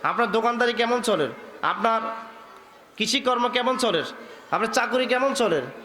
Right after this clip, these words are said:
যিনি প্রবাসে আছে তিনি কি অবস্থা আছেন, এগুলো পরে খোঁজখবর নেবেন। আগে হবে ইমানের খোঁজখবর, আগে হবে কোরআন শিক্ষার খোঁজখবর, আগে হবে তাকওয়ার খোঁজখবর, আগে হবে এখলাসের খোঁজখবর, আগে হবে নামাজের খোঁজখবর,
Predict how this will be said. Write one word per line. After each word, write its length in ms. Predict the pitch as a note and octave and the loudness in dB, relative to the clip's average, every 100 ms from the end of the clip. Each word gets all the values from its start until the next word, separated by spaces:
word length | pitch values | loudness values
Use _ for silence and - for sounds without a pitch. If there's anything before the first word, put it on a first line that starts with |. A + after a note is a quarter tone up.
| - - - | -18 -20 -6
যিনি 200 | D#3 B3 | 0 0
প্রবাসে 380 | B3 A#3 B3+ C4+ | 2 2 2 2
আছে 200 | C4+ B3+ | 2 0
তিনি 220 | B3 C4 | 0 0
কি 120 | B3 | 2
অবস্থা 320 | B3 A#3 B3+ | 0 0 2
আছেন, 240 | A3 G3 C3 - - - | 0 2 -2 -4 -14 -6
এগুলো 200 | E3+ G3+ | 0 0
পরে 280 | A3 G3 A#3+ | 2 2 2
খোঁজখবর 400 | A3 A3 G3+ F3+ | 0 0 2 2
নেবেন। 260 | F3 D3+ C#3+ | 2 0 2
আগে 280 | E3 F#3+ | 0 2
হবে 360 | G#3 A#3+ C4+ D#4 - - - | 2 2 2 0 -4 -10 -4
ইমানের 480 | G3 G#3 A#3 A#3+ | 0 2 2 0
খোঁজখবর, 420 | G3 F#3+ - C3+ A2 - - - - | 0 0 0 0 0 -4 -16 -16 -2
আগে 220 | D#3+ F#3+ | 0 2
হবে 380 | G3+ B3 C4+ D4+ - - - - | 2 2 2 0 -4 -10 -12 -2
কোরআন 280 | F3+ A#3+ C#4 | 2 2 2
শিক্ষার 340 | C#4+ B3 A#3+ | 0 2 0
খোঁজখবর, 480 | G3 A3+ G#3+ F3 C3 A#2+ - - | 0 0 2 2 0 -4 -14 -6
আগে 240 | - G3+ G#3 | -2 0 2
হবে 380 | B3+ C4 C#4+ C#4+ C#4+ - | 2 2 2 0 -8 -2
তাকওয়ার 380 | F#3 G3+ C4 C#4 | 0 2 2 2
খোঁজখবর, 540 | C4 B3 A#3+ G#3+ E3+ C3+ - - - | 2 0 2 2 2 0 -6 -14 -4
আগে 220 | D#3+ G#3 | -2 2
হবে 420 | A3 C4 B3+ C#4+ D4 - - | 2 2 2 0 0 -6 -2
এখলাসের 520 | G#3+ A#3 C4+ C4+ C4+ | 0 2 2 2 2
খোঁজখবর, 500 | A3+ A#3+ A3 F3+ C#3+ B2 - - | 0 0 0 2 0 -2 -12 -6
আগে 260 | - G3+ A3 | -2 0 2
হবে 400 | A3 C4 C#4+ D#4 - - | 2 2 2 0 -4 -4
নামাজের 420 | D#3 A3 C#4 C#4 | 0 2 2 2
খোঁজখবর, 520 | A#3 B3 - G#3 E3+ | 2 0 0 0 2